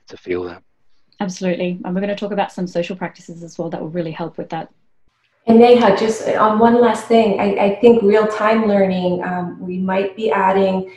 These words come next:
Speaker 3: the addition of a family charter. Now that we are all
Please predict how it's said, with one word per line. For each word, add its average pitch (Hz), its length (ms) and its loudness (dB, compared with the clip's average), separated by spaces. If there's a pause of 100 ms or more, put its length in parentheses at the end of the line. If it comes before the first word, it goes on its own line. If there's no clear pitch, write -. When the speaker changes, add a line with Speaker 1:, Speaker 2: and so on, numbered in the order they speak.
(140)
Speaker 3:
the 190 120 -4
addition 185 380 -4
of 180 120 0
a 180 160 -2
family 196 320 0
charter. 165 560 -8 (280)
Now 190 240 -6
that 196 180 -2
we 196 140 2
are 190 200 2
all 185 540 -2